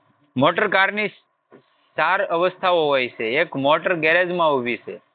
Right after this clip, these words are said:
તે સમયે ન તો એન્જિન ચાલુ છે કે ન તો પૈડા ચાલુ છે, બંને બંધ છે. અને બીજી, જ્યારે મોટર ચાલુ કરવામાં આવે છે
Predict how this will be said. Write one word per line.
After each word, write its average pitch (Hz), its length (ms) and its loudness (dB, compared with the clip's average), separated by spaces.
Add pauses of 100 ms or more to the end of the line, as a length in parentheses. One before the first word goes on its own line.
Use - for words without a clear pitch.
(260)
તે 170 140 4
સમયે 175 400 -2
ન 156 120 0
તો 170 160 0
એન્જિન 160 360 2
ચાલુ 170 320 -2
છે 180 240 -2 (440)
કે 143 100 2
ન 147 140 0
તો 160 140 0
પૈડા 160 380 2
ચાલુ 107 320 -4
છે, 101 160 -14 (3000)
બંને 165 360 2
બંધ 143 240 2
છે. 123 160 -6
અને 147 160 0
બીજી, 165 360 2
જ્યારે 185 240 6
મોટર 180 320 2
ચાલુ 175 360 2
કરવામાં 185 520 2
આવે 202 220 2
છે 120 300 -4